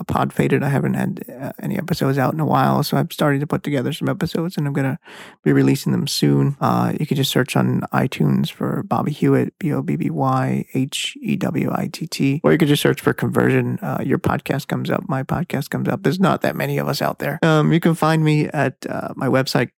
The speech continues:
creative thirst dot com. You can find me at Twitter under at Bobby Hewitt. Um, I also put together a,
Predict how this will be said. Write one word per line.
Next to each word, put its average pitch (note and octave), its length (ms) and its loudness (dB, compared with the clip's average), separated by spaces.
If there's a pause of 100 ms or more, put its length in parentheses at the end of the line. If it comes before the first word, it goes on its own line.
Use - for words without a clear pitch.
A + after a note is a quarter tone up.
(120)
creative C#3 540 2
thirst - 460 0
dot D3 220 -4
com. D#3 520 0
You C#3 80 -2
can C3+ 100 2
find B2+ 220 0
me A#2+ 100 0
at B2 140 -2
Twitter C#3 400 0
under B2+ 380 -4
at - 240 -2
Bobby C#3 320 -6
Hewitt. D3 560 0
Um, B2+ 340 0
I D#3 80 4
also F#3 320 0 (240)
put E3 160 2
together C3+ 380 2
a, C#3 240 -4